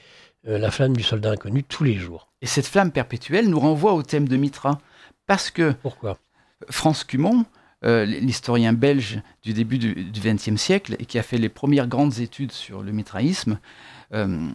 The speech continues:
Speaker 2: a écrit, et il en était convaincu, que le mitraïsme qui est apparu au premier siècle dans l'Empire romain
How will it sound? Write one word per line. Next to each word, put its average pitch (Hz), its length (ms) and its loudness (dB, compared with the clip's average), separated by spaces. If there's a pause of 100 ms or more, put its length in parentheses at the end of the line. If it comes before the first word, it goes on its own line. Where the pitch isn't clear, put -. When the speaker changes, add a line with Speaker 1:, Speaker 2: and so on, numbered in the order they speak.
(440)
Speaker 2:
a 113 120 -2
écrit, 208 440 0 (360)
et 123 120 -2
il 113 120 0
en 110 100 2
était 107 240 -4 (140)
convaincu, 139 580 0 (320)
que 135 320 2
le 139 420 2
mitraïsme 170 760 0
qui - 180 0
est 123 80 4
apparu 151 320 0
au 139 60 4
premier 156 340 2
siècle 170 540 -2
dans 120 120 -4
l'Empire 110 360 -4
romain 131 400 2